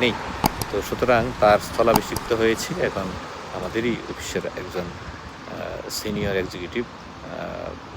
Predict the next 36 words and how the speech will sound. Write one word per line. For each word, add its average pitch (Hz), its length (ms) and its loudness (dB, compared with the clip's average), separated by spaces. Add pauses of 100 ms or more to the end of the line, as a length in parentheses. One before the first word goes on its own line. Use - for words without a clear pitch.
(240)
জাহিদুল 101 400 0
ইসলাম। 113 300 -4 (460)
আশা 92 220 -2
করছি 110 280 0
তারেকের 98 400 4
মতো 92 360 -4
তাকেও 92 240 0
আপনারা 90 320 -2
সবাই 82 180 -6 (500)
সহযোগিতা 107 460 4
করবেন 98 300 -2 (500)
এবং 95 400 -2
কোনো 117 280 0
ধরনের 110 460 0 (160)
সন্দেহ, 104 280 -2
সংশয়, 107 500 0 (460)
নিউমার 113 460 0
ছড়ানো 110 400 4 (440)
আপনারা 92 520 -2 (580)
বন্ধ 117 260 6
করবেন 131 320 6
বলে 127 140 8
আমি 104 160 2
এটা 87 240 0 (220)
প্রত্যাশা 98 360 2
করছি। - 340 -4 (420)
অনেকে 110 260 2
বলছেন 117 320 4
যে 117 120 4
তারেক 104 280 6
আজিজ 92 220 -2
চলে 98 180 0
গেছে, 98 280 4
আমাদের 95 260 0
অফিস 90 240 -6
নাকি 85 220 -6